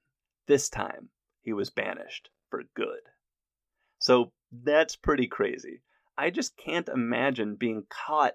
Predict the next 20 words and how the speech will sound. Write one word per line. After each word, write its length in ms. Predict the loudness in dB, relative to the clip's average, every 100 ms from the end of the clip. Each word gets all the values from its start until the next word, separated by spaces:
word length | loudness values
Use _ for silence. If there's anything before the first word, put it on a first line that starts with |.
| _
in 240 | -4 0 2
that 200 | 0 0
drama, 500 | -2 -2 -2 -4 -8 _
being 300 | -2 -2 -2
in 200 | -2 0
Russia 460 | 2 2 0 -4 -4 -14 _ -2
during 360 | 2 2 2
Napoleon's 600 | 0 2 2 4 0 -2
invasion, 680 | -2 0 -2 -2 -6 -10 -16 _ _
being 300 | -2 0 2
in 100 | 0
Paris 680 | -2 -6 -2 -2 -2 -6 -12 _ _
during 240 | 2 2 2
Napoleon's 600 | -2 0 0 0 -2 -2
return 340 | -2 -4 -4
from 180 | -8 -6
exile. 640 | -6 -4 -2 -2 -2 -8 -12 _ _ _ _ 4
What 260 | 8 8
an 100 | 6
adventure! 600 | -2 0 -2 -2 -8 -12